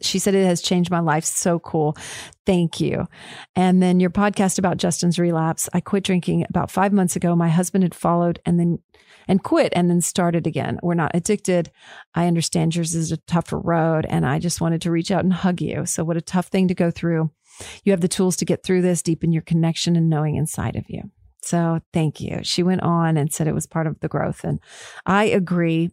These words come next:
And she was just sending love. And I just want to say a big thank you to you, Lisa, and for this email. So, um,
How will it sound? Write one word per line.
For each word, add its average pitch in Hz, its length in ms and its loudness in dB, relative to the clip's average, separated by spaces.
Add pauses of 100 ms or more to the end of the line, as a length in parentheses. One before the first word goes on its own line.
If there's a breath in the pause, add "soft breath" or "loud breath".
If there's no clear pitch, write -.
(100)
And 175 300 2
she - 140 -2
was 196 100 0
just 220 180 -2
sending 254 240 2
love. 220 260 4
And 180 140 2
I 185 80 4
just 190 180 -2
want 202 120 2
to 196 40 0
say 185 260 0
a 175 40 0
big 175 220 -2
thank 170 240 -2
you 165 60 0
to - 200 -4
you, 165 160 2
Lisa, 170 600 0
and 170 440 0
for 160 120 -4
this 156 340 -4
email. - 380 -8
So, - 300 0 (680 loud breath)
um, 226 640 4